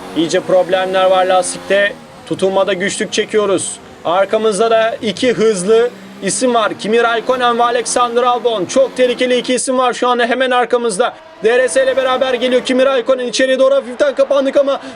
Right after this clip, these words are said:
Raikkonen çok iyi girdi iç taraftan. Bizi geçmeyi başardı ama biz de karşı atak yapmaya çalıştık.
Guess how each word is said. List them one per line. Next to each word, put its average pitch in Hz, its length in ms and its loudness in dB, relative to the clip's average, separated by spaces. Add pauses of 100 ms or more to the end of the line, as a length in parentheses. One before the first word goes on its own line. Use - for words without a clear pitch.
Raikkonen 302 460 2
çok 330 260 0
iyi 320 120 2
girdi 330 220 2
iç 294 120 0
taraftan. 302 460 2 (260)
Bizi 214 220 0
geçmeyi 269 380 2
başardı 285 440 2
ama 302 160 0
biz 302 120 -2
de 320 100 0
karşı 311 300 2
atak 277 220 2
yapmaya 269 300 2
çalıştık. 262 460 0